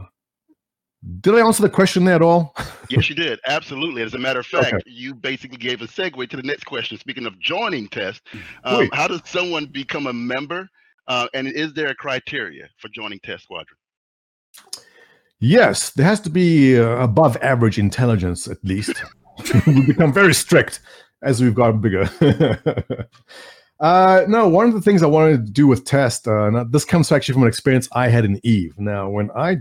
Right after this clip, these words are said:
Speaker 1: joined, this is, like, two thousand seven or something, uh, this game Eve was popular, and I said, "Okay, I wanna jump in." So I wanted to join some corporation. And they said, "No, you can't join. You have to actually sit in the waiting room and have an interview."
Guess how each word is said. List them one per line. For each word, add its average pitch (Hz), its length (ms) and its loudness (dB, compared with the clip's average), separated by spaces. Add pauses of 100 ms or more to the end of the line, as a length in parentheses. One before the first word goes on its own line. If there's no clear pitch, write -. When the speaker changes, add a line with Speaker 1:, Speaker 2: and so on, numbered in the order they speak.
(140)
Speaker 1:
joined, 135 460 0 (160)
this 170 120 -6
is, 196 40 -6
like, 123 160 -4
two 156 100 -6
thousand 110 320 -2
seven 117 400 -4
or 92 80 -2
something, 90 540 -6
uh, 87 240 -8 (400)
this 110 140 0
game 123 320 2
Eve 110 260 2
was 98 160 -2
popular, 101 460 -4
and 98 60 -2
I - 20 -6
said, 156 140 -8
"Okay, 175 140 0
I 139 40 2
wanna 135 140 2
jump 110 280 0
in." 95 160 2
So 101 280 -6
I 101 60 -4
wanted 113 220 2
to 101 80 -2
join 107 260 -4
some 95 140 -8
corporation. 98 680 -4 (1000)
And 139 340 2
they 135 80 4
said, 156 280 2
"No, 185 140 4
you 156 120 2
can't 190 380 0
join. 160 520 2
You 139 100 2
have 143 100 -2
to 147 100 0
actually 127 160 -4
sit - 260 -4
in 139 60 0
the 123 80 4
waiting 139 300 2
room 120 240 2
and 107 80 0
have 120 100 2
an 104 100 -2
interview." 98 440 -4